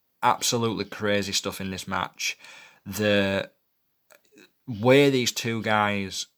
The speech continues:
worked for about fifteen minutes and just the stuff what they did was revolutionary. You would never see this many head scissors in one match. You would never see this many, uh, power bombs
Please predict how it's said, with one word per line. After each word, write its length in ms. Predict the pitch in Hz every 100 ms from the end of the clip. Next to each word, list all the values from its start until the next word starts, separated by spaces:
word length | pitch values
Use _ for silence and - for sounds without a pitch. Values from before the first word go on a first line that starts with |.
| _
worked 540 | 110 98 104 104 -
for 300 | - - 98
about 260 | 95 95 92
fifteen 480 | - - - 101 95
minutes 560 | 95 90 - - - -
and 200 | 107 98
just 280 | 101 - -
the 80 | 101
stuff 440 | - - 110 -
what 200 | 101 85
they 80 | 95
did 360 | 98 98 - - _ _
was 680 | 101 95 92 90 90 - - _ _
revolutionary. 840 | 113 117 110 113 - 110 98 92 -
You 220 | 113 110
would 100 | 110
never 280 | 113 117 110
see 320 | - 117 110
this 200 | 101 -
many 380 | 107 101 98 95 - - - _
head 180 | - 107
scissors 600 | - 104 95 87 - -
in 220 | - 101 92
one 180 | 95
match. 300 | 92 92 -
You 80 | 98
would 80 | 98
never 200 | 107 104
see 260 | - 104 98
this 240 | 101 -
many, 400 | 98 95 92 90 - - - _ _
uh, 340 | 101 95 92 -
power 340 | - 110 110 104
bombs 600 | 101 92 92 87 85